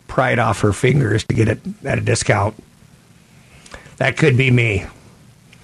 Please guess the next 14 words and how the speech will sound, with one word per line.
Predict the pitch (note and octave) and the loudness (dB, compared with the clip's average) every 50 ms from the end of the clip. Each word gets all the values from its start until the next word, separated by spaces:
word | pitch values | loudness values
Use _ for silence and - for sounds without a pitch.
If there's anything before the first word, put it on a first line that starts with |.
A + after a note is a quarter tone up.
| - - - - - - - - - - - - - - - | -20 -20 -20 -20 -20 -20 -20 -20 -20 -20 -20 -20 -20 -18 -8
So | - - E3 D#3+ D#3 D3 D3+ D3 D3 C#3+ - - - | -2 0 2 2 4 4 4 4 2 0 -4 -8 -4
this | - F3+ - | -4 -2 0
holiday | F3+ G3+ A#3 C4+ C#4+ F3 | 0 0 0 2 0 2
shopping | D#3 F3 D#3 D#3 C3+ | 2 2 2 2 2
season | - D3 C#3 A#2+ A#2+ G#2+ | 2 0 0 0 -2 -4
is | G2+ F#2 - | -6 -6 -8
shorter | - - - - A2+ G2+ A#2 C#3+ E3 - - - F#3 | -8 -4 0 0 2 2 2 0 -2 -4 -8 -8 -2
than | - C3 A2+ | 0 2 2
typical | - B2+ A#2 - - - B2+ - - - - - _ _ - _ - - - _ - - - - - _ - | 2 2 0 -2 -4 -6 -6 -8 -8 -12 -20 -20 _ _ -20 _ -20 -20 -20 _ -20 -20 -20 -20 -20 _ -6
'cause | - A#2+ A2 G#2 F#2+ A2 | -2 0 0 0 0 -2
the | A#2 G#2+ G2+ | 0 0 0
way | G#2 G#2 A2 A#2 A#2 A2 A2+ | 0 0 0 -2 -2 -2 -4
it | G#2+ - - | -6 -6 -8
fell, | - - A#2+ G#2+ G#2+ A2+ A#2 A#2 | -4 -2 0 2 2 2 2 0